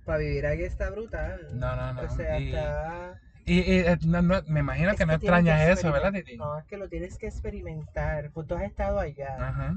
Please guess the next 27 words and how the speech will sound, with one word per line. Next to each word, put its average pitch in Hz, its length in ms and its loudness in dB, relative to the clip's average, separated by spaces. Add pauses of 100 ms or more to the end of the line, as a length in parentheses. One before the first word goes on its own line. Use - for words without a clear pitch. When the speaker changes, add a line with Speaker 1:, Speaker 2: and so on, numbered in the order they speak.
(100)
Speaker 1:
pero 175 140 -2
tú 175 80 -4
has 170 60 0
ido 180 120 -2
de 214 120 -2
visita. - 560 -8
Speaker 2:
No, 185 300 10
y, 175 240 4
y 156 140 2
te 160 140 4
pasa 165 260 4
a 156 60 2
ti, 175 320 -2 (360)
nos 151 120 0
pasa 185 240 4
al 233 80 2
revés, 160 360 4 (640)
porque 151 280 0
tú 151 120 0
vas 160 80 8
a 175 60 4
experimen-, 208 420 4
o - 40 -14
sea, 160 160 6
tú 151 100 -2
vives 180 220 2
allá, 160 360 0